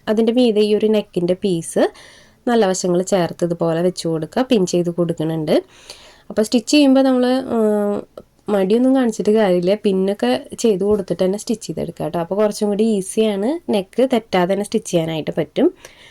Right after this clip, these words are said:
അപ്പൊ എനിക്ക് പൊതുവേ മടിയാണ് ട്ടോ പിന്നൊക്കെ ചെയ്ത് കൊടുത്ത് സ്റ്റിച്ച് ചെയ്യാനായിട്ട്. അപ്പൊ ഞാൻ ഇതിൻ്റെ ഒരു വശം മാത്രം നെക്കൊന്ന് പതിച്ചടിച്ച് കൊടുക്കുന്നുണ്ട് ട്ടോ, നെക്കിൻ്റെ വശം. അപ്പൊ പ്രത്യേകം ശ്രദ്ധിക്കേണ്ടത് എന്താണെന്ന് വെച്ച് കഴിഞ്ഞാൽ നെക്കിൻ്റെ, ഏഹ്, ഫ്രണ്ട് പോർഷനും ബാക്ക് പോർഷനും നെക്കിൽ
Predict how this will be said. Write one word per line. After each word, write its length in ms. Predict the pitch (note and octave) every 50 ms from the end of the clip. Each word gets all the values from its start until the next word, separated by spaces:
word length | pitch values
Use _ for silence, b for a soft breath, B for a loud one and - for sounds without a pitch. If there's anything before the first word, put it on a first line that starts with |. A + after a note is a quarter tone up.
| B B
അപ്പൊ 120 | _ - F#3 E3
എനിക്ക് 260 | D#3+ D#3+ - - G3 -
പൊതുവേ 280 | A3+ G#3+ G3 F#3+ G3+ G#3 G#3+ G#3
മടിയാണ് 340 | F#3 E3+ E3+ E3 E3 E3 D#3+ -
ട്ടോ 80 | E3 D#3 -
പിന്നൊക്കെ 360 | D#3+ D#3+ D#3+ E3 D#3 - D#3+ -
ചെയ്ത് 180 | E3+ E3 D#3 D#3+ D#3+
കൊടുത്ത് 220 | E3 F3 - F3+ -
സ്റ്റിച്ച് 220 | - E3 - -
ചെയ്യാനായിട്ട്. 500 | D3+ D3 D#3+ D3+ D3+ D3+ D3 D3 - G#3 D4 B B B B B B B B B B B B B B B B B B B _ _ -
അപ്പൊ 120 | C4 - C4+ D4
ഞാൻ 120 | D4 D4 D4+
ഇതിൻ്റെ 260 | D4+ B3+ C#4+ C4+ C#4 D4 D4
ഒരു 80 | C#4+ D4 E4
വശം 320 | D#4+ D4+ - - C4+ C4+ C#4+ D4
മാത്രം 340 | C4 A#3 - - A#3+ B3 B3+ B3+
നെക്കൊന്ന് 460 | B3 A3 - _ - - A3+ A3 A3+ B3+ C4 C4
പതിച്ചടിച്ച് 560 | A3 F3+ F3+ F3+ - - G3 F#3 - - G3 G3
കൊടുക്കുന്നുണ്ട് 500 | F#3+ F3+ E3+ E3+ - D3+ D#3 D#3 D3+ D3+ C#3+
ട്ടോ, 100 | F3+ F3 E3+ F3
നെക്കിൻ്റെ 340 | E3+ E3+ - F3 F3 F3 F3+ F#3
വശം. 260 | F3+ - - G#3+ D#4 F4 B B B _ - - -
അപ്പൊ 140 | F#3 - G#3 C4 C#4+ -
പ്രത്യേകം 360 | C4+ B3+ B3 - A#3 A#3+ B3 -
ശ്രദ്ധിക്കേണ്ടത് 460 | D4+ C4+ A#3 B3 A3 A#3+ A3+ A3+ A#3+
എന്താണെന്ന് 240 | C4 C4+ B3+ B3 A#3+
വെച്ച് 140 | A3 B3
കഴിഞ്ഞാൽ 200 | A#3 A#3 A#3+ C#4 D4+ C#4+
നെക്കിൻ്റെ, 420 | C#4 C4+ - G#3+ G#3 G3+ G3+ A3+ D4+ F4 F4 - - A3+
ഏഹ്, 180 | A3 G#3 G#3 G3+ F#3
ഫ്രണ്ട് 220 | G#3+ G#3 G3+ G3+ F#3
പോർഷനും 320 | G3+ G3 F#3 - G#3+ A#3+ B3
ബാക്ക് 180 | C4 A#3+ A3+ - -
പോർഷനും 320 | G3 F#3 F#3 - G#3 A3+ C4 C4
നെക്കിൽ 320 | A3+ F#3+ - _ - F3+